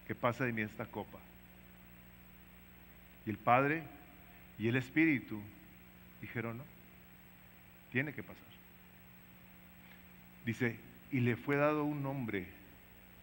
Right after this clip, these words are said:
que es sobre todo nombre, por el sufrimiento, por haber venido a derramar su sangre por ti y por mí". Por ese sufrimiento que Dios dijo, "No lo voy a quitar,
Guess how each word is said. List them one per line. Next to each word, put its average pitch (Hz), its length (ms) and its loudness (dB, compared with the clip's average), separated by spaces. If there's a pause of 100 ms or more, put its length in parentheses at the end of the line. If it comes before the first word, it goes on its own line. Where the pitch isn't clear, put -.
(580)
que 107 220 0
es 107 80 -4 (420)
sobre 110 280 0
todo 117 380 -2
nombre, 98 380 -6 (1200)
por 107 120 -2
el 95 80 -4
sufrimiento, 104 680 -6 (720)
por 107 140 -2
haber 110 160 0
venido 123 240 2
a 127 40 4
derramar 107 360 0
su 107 80 -10 (160)
sangre 120 360 0
por 95 220 -10
ti 107 160 -4
y 104 60 0
por 104 180 -8
mí". 92 120 -10 (1900)
Por 117 140 2
ese 143 240 2
sufrimiento 147 800 0 (760)
que 120 120 6
Dios 120 240 0
dijo, 120 400 0 (420)
"No 110 220 -2
lo 135 120 0
voy 135 160 2
a 131 60 2
quitar, 98 360 -8